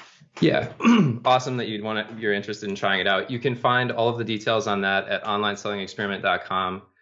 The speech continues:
slash S P I. Um, and then we, we have got one more little detail there. For any, we wanna, we, we really want people to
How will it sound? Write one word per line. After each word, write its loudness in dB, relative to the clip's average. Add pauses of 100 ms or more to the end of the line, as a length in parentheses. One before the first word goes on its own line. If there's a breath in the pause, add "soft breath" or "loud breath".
(420 soft breath)
slash 0
S -6
P -2
I. -2 (200)
Um, -4 (180)
and 0
then 2
we, 4
we 0
have 2
got 0
one -2
more 0
little -4
detail -2
there. -2
For -2
any, -4
we 0
wanna, 2 (240)
we, 0
we 0
really 4
want 2
people 2
to 0